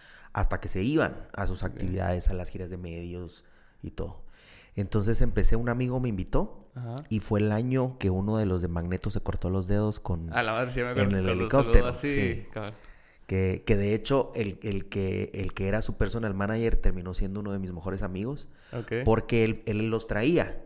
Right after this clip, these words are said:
Speaker 1: Y de hecho cuando los, los empezó a molestar así de que, "Ay, sí, no sé qué", era la primera vez que él viajaba en avión. Y el niño, pues, saltó y le cortó los dedos. Pero bueno, esa fue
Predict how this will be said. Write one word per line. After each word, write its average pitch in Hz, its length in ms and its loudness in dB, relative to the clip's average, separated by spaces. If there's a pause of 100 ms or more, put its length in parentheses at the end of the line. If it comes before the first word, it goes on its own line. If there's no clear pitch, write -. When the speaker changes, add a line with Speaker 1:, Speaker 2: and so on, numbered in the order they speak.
Speaker 1:
Y 104 100 -10
de 95 120 -4
hecho 95 220 -6
cuando 95 220 -2
los, 90 460 -6
los 87 280 -6
empezó 90 300 0
a - 20 4
molestar 98 460 0
así 95 180 -2
de 98 100 -4
que, - 160 -10
"Ay, - 300 -4
sí, 143 440 -8
no 131 100 -8
sé 131 140 -6
qué", 147 200 -6 (300)
era 101 140 -2
la 107 120 -2
primera 90 260 0
vez 95 140 -4
que - 80 -8
él 95 60 -6
viajaba 95 340 -2
en 92 80 -6
avión. 107 480 -4 (800)
Y 101 400 2
el 92 160 -2
niño, 98 260 -6
pues, - 180 0
saltó 95 460 0
y 80 240 -10 (260)
le 87 140 -10
cortó - 320 -6
los - 100 -16
dedos. - 240 -6
Pero 98 140 -2
bueno, 95 220 0
esa 98 140 4
fue 117 220 2